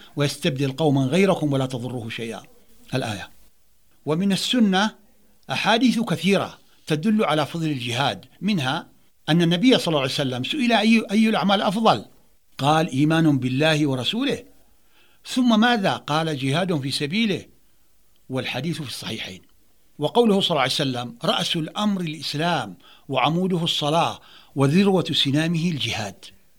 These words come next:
وفي السنن قوله صلى الله عليه وسلم: "لكل أمة سياحة، وسياحة أمتي الجهاد في سبيل الله". وفي الصحيحين أن رجلاً قال: "يا رسول الله، أخبرني عن شيء يعدل الجهاد في سبيل الله".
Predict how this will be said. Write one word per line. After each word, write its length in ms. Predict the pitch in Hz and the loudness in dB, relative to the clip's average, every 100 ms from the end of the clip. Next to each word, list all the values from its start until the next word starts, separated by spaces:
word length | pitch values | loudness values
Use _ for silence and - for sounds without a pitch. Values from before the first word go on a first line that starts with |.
| _ _ - | _ _ -4
وفي 220 | 247 - | -2 0
السنن 560 | - 208 151 139 220 - _ _ _ _ - | -2 0 2 0 0 -8 _ _ _ _ 0
قوله 300 | 208 160 165 | 0 2 -2
صلى 160 | - | -4
الله 120 | 147 | -4
عليه 100 | 135 | -4
وسلم: 500 | 131 196 208 202 202 - - _ - | -4 -4 -2 -2 -4 -10 -20 _ -4
"لكل 440 | 151 156 202 185 | -2 0 2 0
أمة 420 | 185 190 185 208 190 | 2 2 2 2 0
سياحة، 640 | - 165 175 139 104 - - - _ | 2 2 2 2 -4 -12 -20 -20 _
وسياحة 600 | 147 139 156 170 165 156 160 139 | -4 -4 -2 0 0 -2 -4 -4
أمتي 480 | 139 143 160 170 - 139 | -4 -4 -2 -4 -2 -4
الجهاد 480 | 123 127 131 147 | -4 -2 0 0
في 120 | 113 117 | -2 -6
سبيل 320 | 120 113 113 | -6 -6 -6
الله". 400 | 110 104 - - _ _ | -6 -8 -10 -20 _ _
وفي 200 | 160 147 | -8 -2
الصحيحين 760 | 220 - 170 185 127 147 160 190 - _ _ _ | -2 0 0 0 2 2 2 -2 -10 _ _ _
أن 200 | 143 165 | 2 4
رجلاً 480 | 165 180 185 180 175 165 | 4 2 2 2 2 2
قال: 220 | 160 175 | 2 4
"يا 200 | 170 175 | 4 4
رسول 300 | 165 - 151 | 2 -2 -2
الله، 420 | 151 160 139 101 - - | 0 2 2 0 -10 -10
أخبرني 480 | 139 147 170 170 147 | -8 -4 -2 0 0
عن 160 | 151 | 0
شيء 320 | 151 170 165 | 0 0 0
يعدل 320 | 156 127 139 139 | 0 -2 0 -2
الجهاد 380 | 127 123 143 | -2 -2 -2
في 120 | 107 117 | -4 -8
سبيل 300 | 123 117 117 | -8 -8 -8
الله". 340 | 117 123 139 | -6 -8 -10